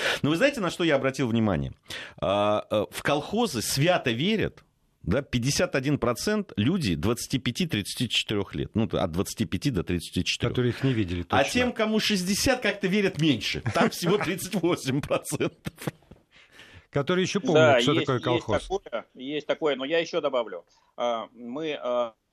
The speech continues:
Speaker 3: на своём сайте, где этот, э, аналитический обзор, э, размещён, ещё один дали, как мы говорим, кросс, ну, или разрез.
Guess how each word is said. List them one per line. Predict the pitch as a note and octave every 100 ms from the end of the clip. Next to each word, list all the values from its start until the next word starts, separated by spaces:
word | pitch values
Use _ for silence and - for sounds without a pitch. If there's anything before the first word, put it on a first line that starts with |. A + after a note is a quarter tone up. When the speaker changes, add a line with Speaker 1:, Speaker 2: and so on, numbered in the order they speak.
| -
Speaker 3:
на | A#2+ A#2 B2 C3+
своём | B2+ C#3 C#3 C3+
сайте, | - F#3 F#3 A#2
где | A2+ A#2+ A#2+
этот, | A2+ - -
э, |
аналитический | A2+ A2 A2+ B2 B2+ C3 - C3+
обзор, | B2+ B2+ A#2+ A2
э, | - A2+ A2+
размещён, | A2+ A#2 B2+ - F3 F3+ F3 - _ -
ещё | C3 C3 - E3
один | C3+ B2 A#2
дали, | B2+ A#2+ A2 G#2 -
как | A#2+
мы | B2
говорим, | A#2+ A#2 A#2
кросс, | D3 E3+ - - -
ну, | B2 A2
или | A#2 A#2
разрез. | A2 A2+ B2 C3+ G#2+ -